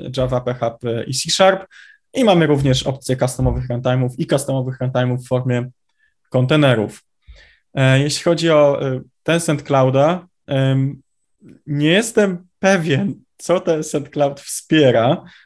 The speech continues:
dlatego że co innego mówi ich strona marketingowa, co innego mówi ich dokumentacja, ale zaufałem dokumentacji, która ma, e, więcej runtime'ów. No i tutaj mamy Pythona, Node'a, Golanga, P H P, Javę,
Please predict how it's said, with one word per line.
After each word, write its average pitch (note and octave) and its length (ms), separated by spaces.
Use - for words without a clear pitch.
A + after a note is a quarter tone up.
dlatego D3+ 400
że D3+ 120
co D#3+ 160
innego E3 360
mówi D3 360
ich C3+ 100
strona C#3+ 560
marketingowa, C#3 760
co C3 160
innego C#3 320
mówi C3 320
ich C3+ 100
dokumentacja, C3+ 920
ale F3 200
zaufałem F3+ 600
dokumentacji, D#3+ 680
która D3+ 260
ma, C#3+ 300
e, C3 120
więcej C3+ 540
runtime'ów. C3 640
No D#3+ 100
i F3+ 40
tutaj E3+ 200
mamy C#3+ 200
Pythona, C#3 400
Node'a, C3 320
Golanga, B2 400
P B2+ 120
H B2+ 160
P, - 200
Javę, A#2 300